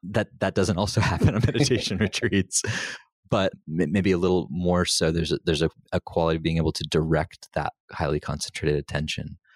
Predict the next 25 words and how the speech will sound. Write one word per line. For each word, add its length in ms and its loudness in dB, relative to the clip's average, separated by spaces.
And 120 2
so 220 2
part 240 0
of 100 0
what 140 2
I'm 160 2
thinking 360 0
about, 380 0
you 80 -2
know, 120 2
it's, 220 -2
it's 180 -4
if 160 -4
both 240 4
of 80 -2
these 200 4
things 600 2
seem 360 4
to 520 2
lead 280 2
to 100 -6
high 260 -2
states 340 -2
of 60 -14
concentration, 920 0